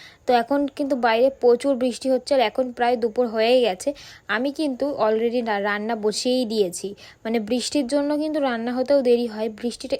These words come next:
একটু কমেছিল, সেই ফাঁকে গিয়ে আমি কলে গিয়ে যেগুলো কাজ ছিল কলে, মানে রান্নার আগে, সেইগুলো সেরে নিয়ে ঝটপট করে রান্নাটা বসিয়ে দিয়েছি। তারপরে বালতিতে করে জল এনে সিঁড়ির কাছে রেখে দিয়েছি, যাতে রান্না হয়ে যাওয়ার পরে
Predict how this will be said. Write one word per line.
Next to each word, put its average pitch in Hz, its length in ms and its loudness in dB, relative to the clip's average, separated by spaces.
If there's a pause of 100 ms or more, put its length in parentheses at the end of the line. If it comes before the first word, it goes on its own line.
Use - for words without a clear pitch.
একটু - 300 -4
কমেছিল, 285 560 4 (300)
সেই 269 320 4
ফাঁকে 254 420 -2
গিয়ে 311 240 0
আমি 285 140 -2
কলে 262 360 4
গিয়ে 262 340 2 (300)
যেগুলো 254 300 4
কাজ 233 320 2
ছিল 285 260 0
কলে, 233 400 0
মানে 226 220 -6
রান্নার 220 360 -2
আগে, 220 300 0
সেইগুলো 226 500 0
সেরে 226 300 -2
নিয়ে 302 180 -4
ঝটপট 214 380 -10
করে 311 200 0
রান্নাটা 220 380 -2
বসিয়ে 190 320 -8
দিয়েছি। 190 380 -12 (380)
তারপরে 220 380 2
বালতিতে 220 480 -2
করে 269 200 4
জল 220 280 2
এনে 302 260 0
সিঁড়ির 233 360 -6
কাছে 247 260 0
রেখে 233 260 0
দিয়েছি, 269 360 -4
যাতে 220 260 -4
রান্না 208 320 -6
হয়ে 254 180 -2
যাওয়ার 285 260 -2
পরে 285 320 -2